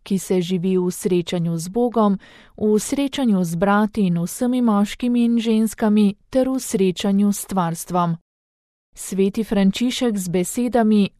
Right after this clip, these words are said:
"Vsi smo na enak način poklicani biti manjši," izrazi temeljni element življenja in poslanstva svojih bratov in torej vseh članov frančiškovske družine. Njihovo obliko življenja namreč zaznamuje pridevnik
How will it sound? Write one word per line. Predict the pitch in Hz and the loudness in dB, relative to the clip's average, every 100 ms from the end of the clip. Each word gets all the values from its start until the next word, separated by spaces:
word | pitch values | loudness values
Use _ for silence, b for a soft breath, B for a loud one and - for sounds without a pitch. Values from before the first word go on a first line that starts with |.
| - | -2
"Vsi | 202 202 - 277 | 2 2 0 -6
smo | 269 247 214 | -4 0 2
na | 185 180 | 2 2
enak | 180 175 - | 0 -2 -2
način | 233 226 254 247 | -2 0 -2 -2
poklicani | 262 247 233 240 254 247 240 | -4 -4 -6 -2 0 0 0
biti | 233 - 240 | 0 -2 0
manjši," | 220 214 220 - 220 202 B B B B - | 2 2 0 0 0 0 B B B B -2
izrazi | 240 214 202 196 208 247 | -2 2 2 4 2 0
temeljni | 233 247 226 196 180 180 | 0 0 2 2 2 0
element | 175 180 185 190 196 | 0 0 2 2 0
življenja | 196 170 185 196 202 196 185 | -2 0 2 2 2 2 2
in | 180 175 | 0 0
poslanstva | 208 - 196 180 180 - 196 | -2 -2 0 0 -2 -2 -2
svojih | 190 185 180 196 196 | -2 0 0 0 0
bratov | 185 208 214 208 190 | 0 2 2 0 0
in | 190 | 0
torej | 196 247 240 | 0 0 0
vseh | 214 - 247 233 - | 0 -2 -4 -4 -6
članov | 214 208 202 220 | -2 0 2 0
frančiškovske | 208 240 233 - 190 175 - 185 - 202 185 | -2 0 0 0 -4 -4 -4 -4 -2 -4 -2
družine. | 202 196 208 175 175 165 - _ _ - | -2 -4 -2 0 0 -2 -6 _ _ -4
Njihovo | 190 190 208 202 208 196 | 0 0 0 0 2 2
obliko | 190 180 208 226 214 | 2 0 0 2 0
življenja | 202 208 202 196 226 226 | 4 4 4 2 2 2
namreč | 220 226 247 240 247 | 2 2 0 -2 -2
zaznamuje | 220 233 214 233 247 269 247 | 2 2 4 0 0 -2 -2
pridevnik | 269 240 220 220 226 233 | -2 2 4 4 4 0